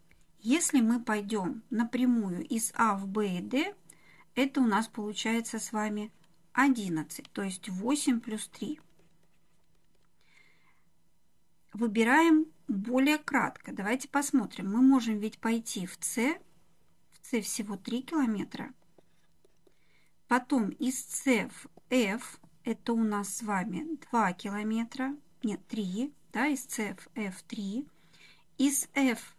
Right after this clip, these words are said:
в Е два. Из Ф, из Е, точнее, в Д один. То есть мы получаем с вами шесть до три девять километров.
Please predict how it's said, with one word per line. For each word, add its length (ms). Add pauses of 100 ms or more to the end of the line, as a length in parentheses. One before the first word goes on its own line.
(240)
в 80
Е 500 (400)
два. 580 (1300)
Из 440
Ф, 440 (720)
из 240
Е, 320
точнее, 540
в 100
Д 360 (800)
один. 500 (680)
То 80
есть 180
мы 160
получаем 600
с 100
вами 460
шесть 420
до 140
три 340 (460)
девять 480
километров. 600